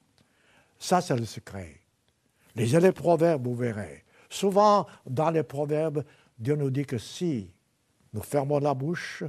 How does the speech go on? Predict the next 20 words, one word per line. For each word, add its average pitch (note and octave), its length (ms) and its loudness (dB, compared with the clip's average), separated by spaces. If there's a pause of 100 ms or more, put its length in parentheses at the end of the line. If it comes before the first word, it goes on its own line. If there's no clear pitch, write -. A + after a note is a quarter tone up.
(800)
nous A2+ 80 -4
contrôlons C#3 640 2
notre A#2 320 -4
langue, D3+ 560 0 (1120)
nous, B2+ 120 0
nous A#2+ 140 0
sommes, A#2+ 380 -4
nous A#2 80 -2
sommes G#2+ 300 -4
considérés A#2+ 580 -2
comme F#2+ 460 -6 (760)
intelligents. A#2+ 760 -2 (840)
C'est A#3 140 6
pas A#3+ 140 6
une A#3 60 4
question G#3 480 4 (200)
d'être F3+ 320 4
considéré B2 640 -2
ou A#2 60 -4
non, F3 300 2